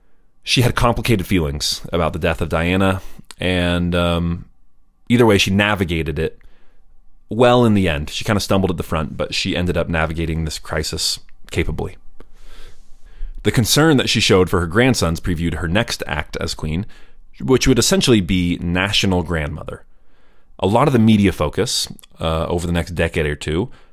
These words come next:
switched to her grandsons, William and Harry, as people started to look forward to the future of the royal family.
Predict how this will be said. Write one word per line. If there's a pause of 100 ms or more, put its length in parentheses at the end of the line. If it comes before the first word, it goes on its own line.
switched (140)
to
her
grandsons,
William
and
Harry, (360)
as
people
started
to
look
forward
to
the
future (500)
of
the
royal
family.